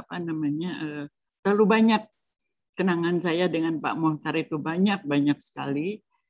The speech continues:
yang mungkin, eh, tidak terlalu di, eh, apa namanya itu,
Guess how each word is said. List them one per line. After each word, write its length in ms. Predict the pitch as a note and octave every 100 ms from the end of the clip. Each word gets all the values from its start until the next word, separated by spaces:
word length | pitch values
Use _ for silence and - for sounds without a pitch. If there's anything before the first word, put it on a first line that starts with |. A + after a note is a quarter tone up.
| _
yang 160 | D#3+ D#3
mungkin, 640 | D#3+ E3 D3 G3 G3 E3+
eh, 160 | D3+ D3+
tidak 300 | - C#3+ -
terlalu 460 | D#3+ D3 C#3 D#3 D3
di, 200 | C3 C#3+ C#3
eh, 400 | - C#3 C3+ C3+
apa 300 | - C3 D3
namanya 500 | E3 C#3+ C#3 C#3 C#3
itu, 160 | C3